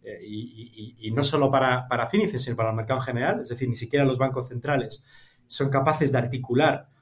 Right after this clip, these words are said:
de una manera clara qué es lo que van a hacer, ¿no? Sin que los mercados, además, les digan, "Nos estáis equivocando", y entonces lo ves, lo, lo veis en, en distintos mercados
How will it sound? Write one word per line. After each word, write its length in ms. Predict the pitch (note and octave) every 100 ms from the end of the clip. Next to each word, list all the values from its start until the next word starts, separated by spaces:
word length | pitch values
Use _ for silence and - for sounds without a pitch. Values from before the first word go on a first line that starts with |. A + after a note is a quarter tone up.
| _
de 100 | A#2
una 120 | B2
manera 320 | C#3 C#3 C3 B2+
clara 320 | D3 C#3 A#2
qué 80 | B2+
es 80 |
lo 100 | C#3
que 80 | C#3
van 160 | B2+ A#2+
a 40 |
hacer, 360 | A#2+ D#3+ - - _ _ _ - - _ -
¿no? 240 | E3+ -
Sin 320 | - - D#3+ D#3+
que 140 | D3
los 160 | C#3 C3+
mercados, 500 | C3+ E3 E3+ D3+ C#3
además, 480 | C#3 C3+ D#3 C#3
les 140 | C#3 C3
digan, 240 | D3 C3+
"Nos 120 | A#2+
estáis 240 | B2 D3+ C#3+
equivocando", 720 | C3 B2+ B2+ F3+ G#3+ C#4+ -
y 80 | G#2
entonces 260 | G#2+ C3 B2+
lo 100 | A2
ves, 360 | C3+ C#3 - -
lo, 220 | A#2+ A#2
lo 120 | A2+
veis 280 | C3 C#3 -
en, 340 | C3 B2+ A#2+ -
en 100 | A#2
distintos 420 | A#2+ C3 C#3+ C3+
mercados 760 | B2+ B2 C#3+ C#3 A#2 A2+ -